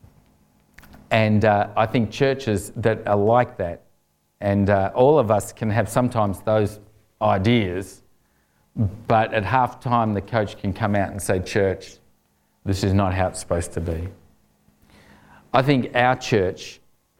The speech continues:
already values this value so much. And I think my role as pastor, I've been able to really, um, see that there are so, so many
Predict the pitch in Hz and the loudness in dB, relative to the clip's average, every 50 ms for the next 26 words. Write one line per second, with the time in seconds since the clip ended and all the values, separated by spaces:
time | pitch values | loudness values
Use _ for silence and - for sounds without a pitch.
0 | _ _ _ _ - 131 120 - - - - 127 - - - - - 131 135 135 | _ _ _ _ -12 -10 -10 -8 -10 -8 -6 -8 -8 -8 -8 -4 0 2 4 4
1 | 131 127 127 110 101 95 117 110 113 117 110 95 87 85 85 - - 104 95 - | 4 4 2 2 2 4 4 6 6 4 4 0 -2 -6 -8 -10 -8 -8 -8 -6
2 | - - - 98 101 98 92 90 - - 95 87 87 82 82 - - - - - | -2 0 0 0 0 0 -2 -6 -6 -4 -4 -2 -2 -4 -6 -8 -12 -20 -20 -20
3 | _ _ _ _ _ _ _ _ _ _ _ _ _ _ _ _ _ _ _ - | _ _ _ _ _ _ _ _ _ _ _ _ _ _ _ _ _ _ _ 0
4 | 113 120 117 123 113 110 117 117 117 120 113 113 117 113 110 107 107 104 - 104 | 0 2 2 2 0 2 2 2 4 4 4 4 6 6 4 4 2 -2 -2 -4
5 | 101 95 - - - _ _ _ _ _ _ _ _ _ _ - - - 135 139 | -4 -4 -4 -10 -18 _ _ _ _ _ _ _ _ _ _ -6 0 2 2 4
6 | 151 156 151 - - - 82 82 113 - - _ _ _ _ _ _ _ _ _ | 2 2 -2 -4 -6 -4 -4 -4 -6 -10 -16 _ _ _ _ _ _ _ _ _
7 | _ _ _ _ - 107 107 127 120 117 117 120 117 113 107 107 107 - 113 107 | _ _ _ _ -4 0 2 4 4 4 4 2 2 0 0 -4 -4 -2 -2 0
8 | 107 110 123 131 127 117 113 107 104 104 - - - - 98 95 92 95 98 - | 2 2 4 4 4 4 2 0 -2 -6 -8 -14 -12 -8 -6 -4 -4 -6 -6 -8
9 | - - - 131 113 104 101 107 104 101 98 - - - - - - - - 156 | -6 -4 -2 0 0 2 2 2 0 0 -2 -4 -10 -16 -16 -18 -8 -4 -2 0
10 | 143 143 139 135 135 135 131 135 - - - - - - - 139 135 135 131 123 | 2 2 2 2 0 -2 -4 -6 -12 -20 -20 -20 -16 -6 -2 0 0 2 2 0
11 | 110 101 95 85 82 | 0 0 -2 -6 -8